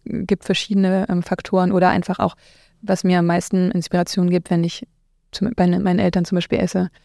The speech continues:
und, äh, da irgendwie irgendwas gut schmeckt, weil es natürlich sowieso bei den Eltern immer gut schmeckt, <laughs> bei den meisten wahrscheinlich. Aber, ähm, und, äh, und ich dann überlege, wie ich das irgendwie, äh, diese Erinnerung auf den Teller bringen kann. Also, ja,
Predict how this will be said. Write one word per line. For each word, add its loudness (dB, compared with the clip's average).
und, -2
äh, 2
da 4
irgendwie 2
irgendwas -2
gut -4
schmeckt, -2
weil 2
es -14
natürlich -4
sowieso -2
bei -2
den 0
Eltern -2
immer 0
gut -6
schmeckt, -4
<laughs> -12
bei 2
den 4
meisten 0
wahrscheinlich. 0
Aber, 4
ähm, 2
und, 0
äh, 0
und -2
ich -12
dann 2
überlege, 2
wie 0
ich -4
das 0
irgendwie, 2
äh, 0
diese 2
Erinnerung 0
auf -4
den -2
Teller 0
bringen -2
kann. -2
Also, -4
ja, -4